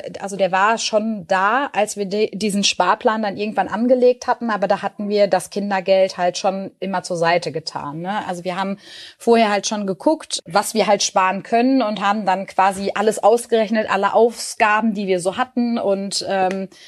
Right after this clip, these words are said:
wie das dann halt auch mit Elterngeld ist. Also ich, äh, als Lehrerin, ähm,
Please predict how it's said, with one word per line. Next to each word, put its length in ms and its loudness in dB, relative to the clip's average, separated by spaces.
wie 100 2
das 160 4
dann 160 -2
halt 120 -2
auch 80 -6
mit 140 -6
Elterngeld 680 2
ist. 320 -2
Also 340 0
ich, 380 -4
äh, 60 0
als 440 2
Lehrerin, 580 -2
ähm, 480 -4